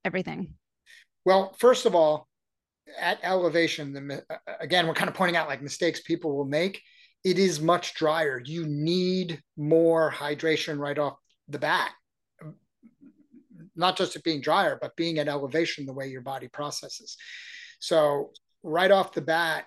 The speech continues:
Speaker 2: heat training gets more challenging because your hydration status, your hydration needs, your hydration plan has to adapt to that, period. Like, just going to elevation, that should be the first thing you consider. If you don't have good hydration at elevation,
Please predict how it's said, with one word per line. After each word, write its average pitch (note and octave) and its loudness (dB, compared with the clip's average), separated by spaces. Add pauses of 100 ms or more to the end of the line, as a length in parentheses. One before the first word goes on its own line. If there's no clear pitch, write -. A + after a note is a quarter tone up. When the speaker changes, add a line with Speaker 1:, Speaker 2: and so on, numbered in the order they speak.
Speaker 2:
heat F#3+ -8
training E3 -2
gets D#3 -2
more D3 0
challenging E3+ 0
because C#3+ -2
your C#3+ 0
hydration D#3 0
status, C#3 -8
your C#3+ -8
hydration C#3+ -4
needs, C#3+ -6
your B2+ -10
hydration C3+ -6
plan D3 -6
has - -6
to D3+ -8
adapt D3 -4
to D3 -12
that, C3+ -6 (800)
period. D3+ 4
Like, C#3 -4
just F3 2
going E3+ 6
to C#3 -4
elevation, C3+ -4
that C3+ -8
should C#3 -8
be C#3 -6
the - -4
first F3 0
thing E3 -4
you D#3 -4
consider. D3 -6 (760)
If A#3+ 6
you G#3 2
don't G#3 8
have F#3 0
good F#3 4
hydration E3+ -2
at D#3 -2
elevation, D#3+ -2